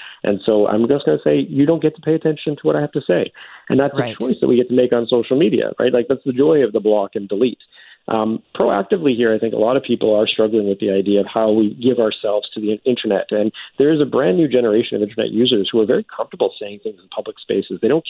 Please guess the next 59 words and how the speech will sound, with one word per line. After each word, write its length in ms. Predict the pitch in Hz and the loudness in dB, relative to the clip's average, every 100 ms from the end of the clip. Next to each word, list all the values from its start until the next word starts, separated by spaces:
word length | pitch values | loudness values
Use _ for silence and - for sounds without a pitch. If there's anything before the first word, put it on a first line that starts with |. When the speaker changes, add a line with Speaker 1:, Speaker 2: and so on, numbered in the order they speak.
| - | -2
Speaker 1:
care 160 | 160 | 0
if 100 | 175 - | 0 -4
people 200 | 120 110 | -4 0
know 220 | 110 110 | 0 0
things 280 | 110 101 95 | 0 -2 -2
about 320 | 95 117 - | 0 0 0
them. 180 | 95 95 - - - - | -6 -6 -16 -20 -6 0
And 160 | 135 | 0
Speaker 2:
Yeah. 60 | 117 | 0
Speaker 1:
unfortunately, 380 | 127 175 - 127 | 0 -2 -2 -2
what 120 | 107 | -2
happens 420 | 117 139 151 110 | -2 -2 -2 0
is 140 | 107 95 | -2 -2
when 140 | 107 | -4
it 80 | 101 | 0
gets 180 | 135 - | -2 0
to 60 | |
that 120 | 123 104 | -2 -2
extremism 1080 | - - - 160 202 190 - - 110 101 | -2 -4 -2 0 2 2 -2 -2 -4 -4
piece 280 | - 107 - | -6 -8 -4
again, 380 | 104 127 104 107 - - - | -2 0 0 -4 -8 -14 -4
it's 220 | 117 - | -2 0
the, 260 | 123 120 - | 2 2 2
"Oh, 160 | 127 131 | 0 2
now 180 | 120 | 2
the 80 | 165 | 0
person 300 | 160 147 - | 0 -2 -4
can 200 | - 143 | -4 -6
put 200 | - 120 | -2 -4
together 280 | - 117 107 | -2 -4 -2
lots 360 | 101 101 117 - | 0 0 -2 -2
of 60 | 120 | 0
little 180 | 117 107 | 0 0
puzzle 340 | - 120 120 | 0 0 0
pieces 400 | - 101 - 98 | -2 -6 -4 -6
to 80 | - | -2
get 120 | 107 | -2
a 40 | 98 | -2
full 200 | 123 113 | -2 0
picture 340 | 123 120 107 | -2 -2 -6
of 60 | - | 0
who 160 | 139 | 2
I 80 | 127 | 4
am, 260 | 123 120 98 | 2 2 0
where 160 | 104 | 0
I 80 | 117 | 0
spend 300 | - 113 117 | -2 -2 -2
time, 260 | 110 95 92 | -2 -4 0
where 220 | 95 113 | 2 2
I 40 | |
work, 340 | 92 107 123 - | 2 2 2 0
what 120 | 202 | -2
do 60 | 117 | 0
I 80 | 104 | -2
do 200 | 104 135 | 0 0
Speaker 2:
Mm. 100 | 139 | 0
Speaker 1:
with 80 | |
my, 200 | 117 104 - | -4 -10 -2
eh, 140 | 117 | -2